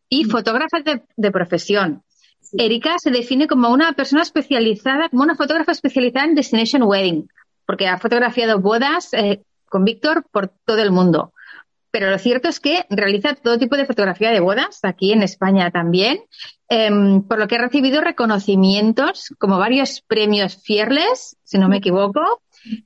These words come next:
Speaker 1: también nominaciones y premios en las clasificaciones de Unión Web de
Speaker 2: Mm.
Speaker 1: fotografía de bodas, sí.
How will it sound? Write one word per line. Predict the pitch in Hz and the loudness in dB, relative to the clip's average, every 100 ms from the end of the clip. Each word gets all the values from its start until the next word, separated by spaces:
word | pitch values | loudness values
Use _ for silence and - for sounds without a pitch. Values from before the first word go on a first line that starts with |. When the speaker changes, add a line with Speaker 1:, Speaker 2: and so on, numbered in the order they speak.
| - - | -18 -8
Speaker 1:
también | 233 220 233 277 294 285 | -4 -2 0 0 2 2
nominaciones | 254 247 226 202 - 247 254 254 262 262 | 4 2 0 -2 -2 0 2 2 2 0
y | 208 | -2
premios | 233 240 247 240 | 0 0 2 2
en | |
las | 226 | 0
clasificaciones | - 220 214 226 208 233 226 | -2 -2 -2 -2 -2 0 2
de | 202 | 2
Unión | 202 190 | 2 2
Web | 180 240 302 _ _ | 2 0 -4 _ _
de | 214 202 | -6 0
Speaker 2:
Mm. | 262 | 0
Speaker 1:
fotografía | 202 190 185 214 | 2 -2 0 0
de | 190 | 0
bodas, | 170 202 269 427 453 - | 0 0 0 -2 -6 -14
sí. | _ - 202 165 | _ -4 -2 -2